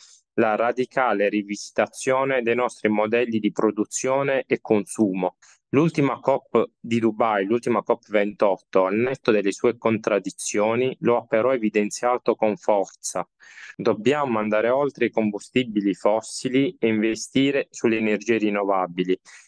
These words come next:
Entro pochi anni, è stato detto nel negoziato finale, dobbiamo almeno triplicare la quota di energia pulita e raddoppiare l'efficientamento energetico.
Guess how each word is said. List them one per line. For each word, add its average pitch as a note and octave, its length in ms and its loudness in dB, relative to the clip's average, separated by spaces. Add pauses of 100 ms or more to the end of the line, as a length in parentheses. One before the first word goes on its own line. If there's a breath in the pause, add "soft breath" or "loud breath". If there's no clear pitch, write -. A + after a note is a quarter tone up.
(120)
Entro C#3 460 0
pochi A#2 360 0
anni, G2 420 0
è F#2 40 0
stato A2+ 380 -2
detto G#2+ 580 -2 (140)
nel G#2 160 2
negoziato G2+ 580 0
finale, F#2+ 640 0
dobbiamo C3 580 0
almeno A2+ 640 0
triplicare C#3 1000 -2
la B2+ 240 0
quota C3+ 460 0
di A#2 100 0
energia A2+ 400 0
pulita G#2 600 -2
e A#2+ 260 2
raddoppiare A#2+ 1080 0
l'efficientamento A#2+ 920 -2
energetico. F#2+ 880 -2